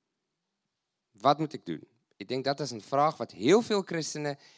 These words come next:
echt <laughs> heel veel jaren mee zitten. Wat is eigenlijk mijn, mijn roeping, mijn calling, mijn destiny? Bedenk maar wat. Heel veel woorden voor.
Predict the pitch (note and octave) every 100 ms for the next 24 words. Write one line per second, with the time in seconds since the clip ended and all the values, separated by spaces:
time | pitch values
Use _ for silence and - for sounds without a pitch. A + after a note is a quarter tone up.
0 | _ _ _ _ _ - D#3 - - -
1 | - G#4+ - - - - - - - -
2 | - - C#3+ E3+ F3 E3 B2 C#3+ B2 B2+
3 | A2+ A2 G#2 G2 B2 - F2 - - -
4 | - C#3 B2+ D#3+ F#3+ D#3+ D#3 E3 D3 C#3+
5 | C3 C3 B2+ D3+ - G#2 A#2+ C3+ E3 D#3+
6 | C3 G#2+ A#2 A#2+ D#3 D#3+ - G#2+ F2+ D#2+
7 | E2+ _ _ _ - D3 E3+ - G#2 F2
8 | D2 - - _ _ _ _ _ _ _
9 | - _ - G#2+ D3 C3+ C#3 A2 C3 C3+
10 | G#2+ - E2 C#2+ C#2+